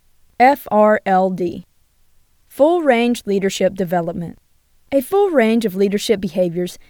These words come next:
is essential in today's complex world. Therefore, developing full-range leadership potential throughout the workforce has become a principal initiative in several of today's most successful organizations,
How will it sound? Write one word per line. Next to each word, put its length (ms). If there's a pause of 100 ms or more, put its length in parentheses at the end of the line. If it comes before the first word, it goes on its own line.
(100)
is 160
essential 520
in 100
today's 380
complex 680
world. 420 (340)
Therefore, 500 (120)
developing 580
full-range 760
leadership 500
potential 600 (240)
throughout 340
the 80
workforce 720 (160)
has 160
become 340
a 60
principal 600
initiative 680
in 140
several 460
of 120
today's 380
most 180
successful 680
organizations, 960